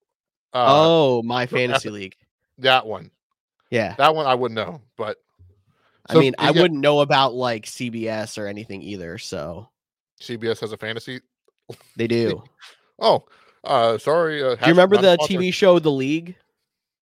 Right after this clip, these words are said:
Speaker 1: Yes, barely.
Speaker 2: Yeah,
Speaker 1: I never
Speaker 2: they,
Speaker 1: watched it.
Speaker 2: they, yeah, the, yeah, I know, but they
Speaker 1: I watched
Speaker 2: use
Speaker 1: one episode.
Speaker 2: C B S Sports for their fantasy, and apparently they still have a platform, but I think it's pay to enter. Like, you have to pay to run the league on it.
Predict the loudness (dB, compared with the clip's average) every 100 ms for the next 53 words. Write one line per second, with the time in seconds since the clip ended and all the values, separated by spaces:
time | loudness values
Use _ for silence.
0 | _ _ _ _ _ _ _ _ _ _
1 | _ -10 -6 -6 -8 -8 -6 -6 -10 -10
2 | 0 4 4 2 0 2 2 0 -2 -2
3 | -2 -2 -6 -10 _ _ _ _ _ _
4 | _ -12 -10 -8 -10 _ _ -12 -12 -14
5 | -14 -10 -10 -12 _ -10 -8 -4 -2 0
6 | 0 0 -4 -10 -10 -16 -12 -8 -6 -4
7 | -4 -8 -14 -10 -8 -6 -10 -16 -20 -16
8 | -14 -10 -10 -10 -10 -10 -10 -12 -12 -10
9 | -6 -2 -2 -2 -4 -6 -8 _ _ _
10 | -12 -6 -4 -4 -6 -8 -6 -4 -4 -4
11 | -4 -4 -4 -8 -10 -10 -12 -12 -10 -10
12 | -12 -12 -8 -6 -6 -10 -8 -8 -10 -16
13 | -14 -12 -10 -10 -10 -12 -10 -10 -10 -12